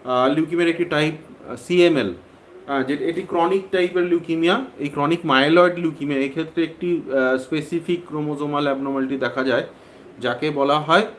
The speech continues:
ফিলাডেলফিয়া ক্রোমোজোম। সেক্ষেত্রে কী হয়, নাইনথ ক্রোমোজোম আর টোয়েন্টি সেকেন্ড ক্রোমোজোমের দুটি পার্টের মধ্যে ইন্টারচেঞ্জ হয় এবং তার ফলে একটি নতুন ধরনের,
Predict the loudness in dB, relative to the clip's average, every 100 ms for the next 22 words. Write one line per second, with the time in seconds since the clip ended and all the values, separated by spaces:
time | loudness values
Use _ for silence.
0 | -8 0 0 0 0 -2 -2 -4 -4 -4
1 | -4 -6 -10 -10 -6 -4 -2 -2 0 0
2 | 0 -4 -4 -4 -2 -2 -2 -2 -2 -4
3 | -4 -6 -6 -6 -8 -8 -8 -6 -6 -4
4 | -2 -4 -10 -20 -8 -2 0 2 2 2
5 | 0 -2 -2 0 0 -2 -4 0 0 0
6 | -4 -4 -8 -12 -12 -20 -20 -8 -4 -2
7 | 0 0 2 2 2 0 -2 -4 -4 -6
8 | -4 -2 -2 -2 -2